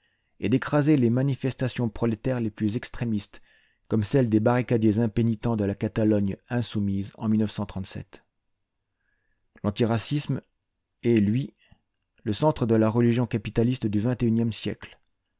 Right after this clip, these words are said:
dès lors que la domination pleinement réalisée de la loi de la valeur commande de faire à la fois migrer la radicalité du prolétariat hors de sa propre histoire et de substituer aux banlieues ouvrières de la marchandise méprisée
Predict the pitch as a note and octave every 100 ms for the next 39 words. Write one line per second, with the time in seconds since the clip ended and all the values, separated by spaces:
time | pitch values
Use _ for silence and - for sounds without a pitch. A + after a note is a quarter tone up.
0 | _ _ _ F#2+ G#2+ A2+ A2+ G#2+ G#2 A2
1 | A2+ A2 G#2+ - A#2 A#2 A#2 A2 G#2+ A2
2 | A2+ A2+ G2+ F#2+ F#2+ G#2 G#2 G2 F#2+ G#2
3 | A2 A#2+ A#2+ _ _ _ _ _ _ _
4 | C#3 C#3+ C3 G2 G#2+ - A#2+ G#2+ - A#2+
5 | A2 - - G2+ - _ - A#2+ C3+ A#2+
6 | C3 C#3 G#2+ G2+ A2+ A2 A#2 A2 G#2+ A#2
7 | G2+ - G#2+ G#2+ - G#2 G2+ - - D#3
8 | C3 A2+ - G2+ - A2 G#2 - - A2+
9 | A#2+ - _ _ _ _ _ _ _ _
10 | _ - A2 - C#3+ - C#3+ D3+ C#3+ G#2+
11 | G2+ A#2+ B2 A#2 A2+ G#2+ A#2 A#2 B2+ B2+
12 | _ _ _ _ - G2 A#2 A2 A2+ G2+
13 | G#2 F2+ G#2+ A#2 - A2 G#2+ -